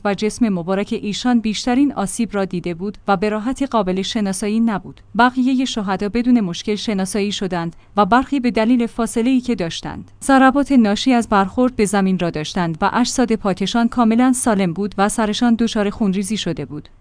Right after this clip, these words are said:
ولی ایشان سوختگی زیادی داشتند. آقای نیلی دامادشان نیز همان انگشتری که حضرت آقا به حاج آقا هدیه داده بودند، ایشان را شناسایی کردند. ایشان کسی بود که شناسایی را انجام داد. شما به خانوادهٔ ایشان خبر دادید؟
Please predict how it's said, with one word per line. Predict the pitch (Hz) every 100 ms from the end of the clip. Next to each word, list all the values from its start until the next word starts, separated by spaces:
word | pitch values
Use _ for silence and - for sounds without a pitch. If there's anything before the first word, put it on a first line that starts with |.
| -
ولی | 190 233 247
ایشان | 226 214 254
سوختگی | 240 - 214 226 190 233
زیادی | 208 214 208 170
داشتند. | 143 139 - 135 156 - -
آقای | 240 294 294
نیلی | 254 226 214
دامادشان | 196 160 156 160 - 202
نیز | 220 214 -
همان | 220 220 220
انگشتری | 202 196 185 190 254 262
که | 254 247
حضرت | 208 220 208 190
آقا | 226 226 226
به | 214
حاج | 190 214 214
آقا | 196 240
هدیه | 233 240 247 247
داده | 180 165
بودند، | 147 151 135 123 - -
ایشان | 247 - 277 254
را | 233
شناسایی | - 208 196 - 285 262
کردند. | - 180 147 143 139 - - -
ایشان | 220 208 269 269
کسی | 262 233 240
بود | 214 226
که | 254
شناسایی | 240 254 196 202 240 214
را | 196
انجام | - 170 160 156
داد. | 131 127 - - - -
شما | - 247 233
به | 214
خانوادهٔ | 196 202 160 160 165 190
ایشان | 190 196 - 262 269
خبر | 247 180 165
دادید؟ | - 143 170 170